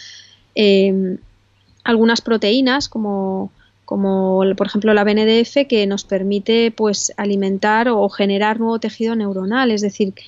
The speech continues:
la neurogénesis, superimportante para, para el aprendizaje y para el, el desarrollo, ¿no? de, de, de la persona, incluso tengamos la edad que tengamos.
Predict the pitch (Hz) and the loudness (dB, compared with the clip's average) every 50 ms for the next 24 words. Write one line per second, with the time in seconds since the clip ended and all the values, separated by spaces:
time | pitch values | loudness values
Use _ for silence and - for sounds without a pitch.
0 | - _ _ 214 202 196 190 190 190 185 - - - 233 247 247 220 208 - 196 | -20 _ _ -2 0 2 2 2 2 0 0 0 0 2 2 2 2 0 -2 -4
1 | 190 - - 185 190 185 185 185 185 - 185 190 - 196 202 196 220 220 - 208 | -4 -4 -4 -4 -4 -2 -2 -2 -2 -4 -4 -4 -2 -4 -2 -2 -2 -2 0 0
2 | 202 196 196 196 - - - - - - _ _ _ - 208 196 196 190 196 185 | 0 0 -2 -2 -6 -14 -20 -20 -20 -20 _ _ _ -2 0 0 2 2 0 0
3 | 190 190 185 185 185 190 - 208 196 - - 233 233 240 233 220 202 196 190 185 | 0 -2 -2 -4 -4 -4 -4 -6 -6 -4 -2 -2 -2 0 0 -2 -2 -2 -2 -4
4 | 180 175 175 175 175 - - 190 196 190 190 185 - - 175 185 202 214 214 196 | -4 -6 -6 -8 -8 -8 -6 -4 -4 -2 -4 -4 -6 -6 -2 0 2 2 2 2
5 | 185 - 202 240 262 262 233 220 202 196 226 - _ _ _ - 202 190 190 185 | 0 0 0 0 2 2 2 0 0 -4 -8 -12 _ _ _ -6 -4 -2 -2 -4
6 | - - - 214 202 190 185 - - 196 - - 240 269 302 - - - 220 202 | -6 -6 -4 -2 0 0 0 0 0 0 0 2 2 2 0 0 0 0 0 2
7 | 196 220 226 226 247 240 226 208 196 196 202 202 196 185 190 185 - 180 - 165 | 2 2 2 2 2 0 0 0 0 0 0 0 -2 -2 -2 -2 -4 -6 -8 -8
8 | - - - - - - - - | -10 -10 -10 -10 -12 -14 -16 -16